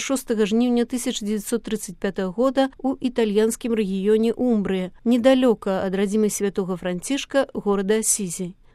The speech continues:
З тысяча дзевяцьсот шэсцьдзясят шостага года знаходзіўся на службе апостальскай сталіцы ў якасці супрацоўніка нунцыятур на Кубе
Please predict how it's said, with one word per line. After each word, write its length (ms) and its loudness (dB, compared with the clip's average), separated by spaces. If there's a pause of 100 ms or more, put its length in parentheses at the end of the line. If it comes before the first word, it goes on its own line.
(160)
З 160 -16
тысяча 560 -2
дзевяцьсот 560 -2
шэсцьдзясят 720 -2
шостага 640 -2
года 320 0 (160)
знаходзіўся 640 -2
на 160 0
службе 480 0
апостальскай 480 -6
сталіцы 400 -4
ў 160 2
якасці 480 -2
супрацоўніка 800 -2
нунцыятур 560 -2
на 160 -2
Кубе 480 -4